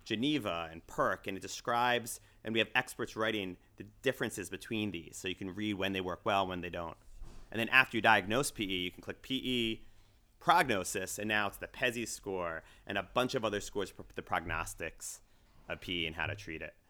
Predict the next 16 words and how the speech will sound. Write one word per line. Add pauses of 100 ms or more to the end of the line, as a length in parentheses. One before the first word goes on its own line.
(440)
So,
um, (140)
one
of
my
chief
residents
yesterday
was
giving
a (280)
ground
rounds
or
morning
report